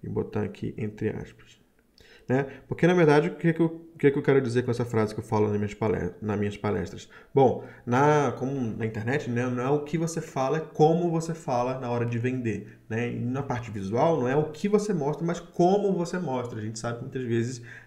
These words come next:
a venda tá muito atrelada ao olho. Então, se você trabalha uma imagem bem bacana, trabalha uma coisa assim que vai chamar a atenção da pessoa, você pode mostrar uma coisa meio troncha assim, ou então se você trabalhar bem aquela imagem, você pode mostrar uma,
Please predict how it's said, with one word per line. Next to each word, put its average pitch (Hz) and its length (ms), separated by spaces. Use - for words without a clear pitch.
a 131 80
venda 117 280
tá 120 100
muito 127 200
atrelada 120 520
ao 131 280
olho. 120 340
Então, - 120
se 170 120
você 185 180
trabalha 143 400
uma 135 100
imagem 117 320
bem 104 160
bacana, 113 580
trabalha 110 420
uma 107 120
coisa 104 220
assim 104 200
que 107 140
vai 110 220
chamar 113 260
a - 20
atenção - 280
da 104 80
pessoa, 143 560
você 139 180
pode 147 220
mostrar 135 720
uma 117 280
coisa 117 280
meio 113 520
troncha 135 400
assim, 139 220
ou 220 100
então 196 180
se 190 100
você 165 180
trabalhar 135 480
bem 120 260
aquela 120 260
imagem, 123 400
você - 80
pode 135 300
mostrar 127 320
uma, 131 400